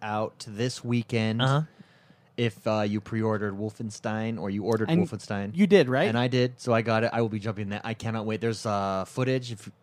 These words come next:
Speaker 1: of it already up, of alpha gameplay.
Speaker 2: It actually looks really good.
Speaker 1: It looks so good. I'm,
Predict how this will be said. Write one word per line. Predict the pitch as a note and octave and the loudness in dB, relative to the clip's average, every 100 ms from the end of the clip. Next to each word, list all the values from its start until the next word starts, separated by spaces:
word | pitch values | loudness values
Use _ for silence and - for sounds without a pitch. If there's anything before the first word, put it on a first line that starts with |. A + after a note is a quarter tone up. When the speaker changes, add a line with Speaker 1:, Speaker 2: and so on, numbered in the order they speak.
| - F#3+ - | -18 -14 -4
Speaker 1:
of | A#2+ A2+ | 0 2
it | A2+ | 0
already | - G#2 G2+ G2 | 0 0 2 0
up, | G2+ - - - | 0 -4 -18 -10
of | F2+ | -6
alpha | G2 - F#2 | -6 -6 -8
gameplay. | F#2 F2+ G2 F#2 F2+ | -10 -8 -8 -6 0
Speaker 2:
It | |
actually | A#2+ B2+ B2 | 0 2 -2
looks | A2 | -2
really | A2+ G#2+ | -2 -2
good. | G2+ G2+ | -2 0
Speaker 1:
It | A2+ G#2 F2 | 0 -2 -4
looks | G2+ G2 | -6 -6
so | - G#2 G2 F#2+ | -8 -4 -4 -4
good. | F2+ E2 D#2 - | -8 -10 -10 -10
I'm, | G#2 F2 | -8 -10